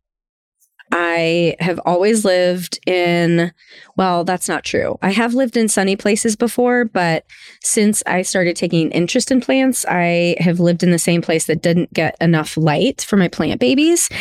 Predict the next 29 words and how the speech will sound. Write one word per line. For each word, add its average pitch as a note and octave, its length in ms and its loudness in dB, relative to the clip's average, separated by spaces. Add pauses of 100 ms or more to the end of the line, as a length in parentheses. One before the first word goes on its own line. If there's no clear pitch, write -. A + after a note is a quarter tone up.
(360)
And F#3+ 140 4
now F#3 260 0 (160)
I've F#3 140 0
moved G#3+ 260 2
to D4 60 0
Skokie G3+ 680 0
and E3+ 160 2
I E3+ 60 2
have F#3+ 160 2
a F#3+ 40 -2
skylight F3 760 0
and F3+ 140 2
we F3 80 6
have F3 200 4
so F3 360 0
much F#3+ 300 0
gorgeous F#3+ 420 2
sunlight E3 540 0
that - 160 -2
streams G#3 500 2
into A3+ 220 2
my G#3+ 140 4
home. E3+ 500 2 (560)
So - 240 -2 (180)
get, - 220 0
my G3+ 160 4
plants A3+ 460 2
were F#3+ 180 -4
growing. E3+ 800 2